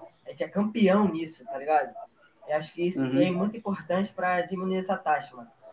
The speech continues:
Speaker 1: Porque chega uma hora que é, é, é até um meme que eu vi no TikTok de uma amiga minha, que ela tá no terceiro ano do ensino médio, ela pegou e falou assim, ela fez um TikTok lá dançando uma música lá,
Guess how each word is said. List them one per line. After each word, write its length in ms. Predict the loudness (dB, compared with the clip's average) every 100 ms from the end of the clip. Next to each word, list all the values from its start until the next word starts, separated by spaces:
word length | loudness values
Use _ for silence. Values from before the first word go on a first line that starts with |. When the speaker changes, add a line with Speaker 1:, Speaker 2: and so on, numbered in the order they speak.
| -8
Speaker 1:
Porque 280 | -6 0 0
chega 220 | 2 2 4
uma 100 | 4
hora 160 | 4
que 80 | 2
é, 500 | 0 2 2 0 2
é, 20 | 2
é 40 |
até 160 | 6 6
um 80 | 6
meme 240 | 2 2
que 80 | 4
eu 120 | 2
vi 140 | 4 0
no 100 | -2
TikTok 580 | -4 -6 2 2 0
de 60 | -4
uma 160 | 0 0
amiga 320 | 0 -2 0
minha, 340 | 2 2 0 -8 _ _ _ _ _
que 60 | 4
ela 100 | 4
tá 120 | 4
no 100 | 2
terceiro 320 | 0 0 0 2
ano 100 | 2
do 80 |
ensino 260 | 0 0 0
médio, 300 | 2 2 4
ela 140 | 2
pegou 260 | 2 2 2
e 60 | 2
falou 180 | 4 4
assim, 280 | 2 0
ela 140 | 0 0
fez 140 | -2
um 40 | -6
TikTok 440 | -10 -8 -6 -2
lá 100 | -2
dançando 340 | -2 -6 -6
uma 120 | -2 -4
música 280 | -4 -8 0
lá, 280 | 0 0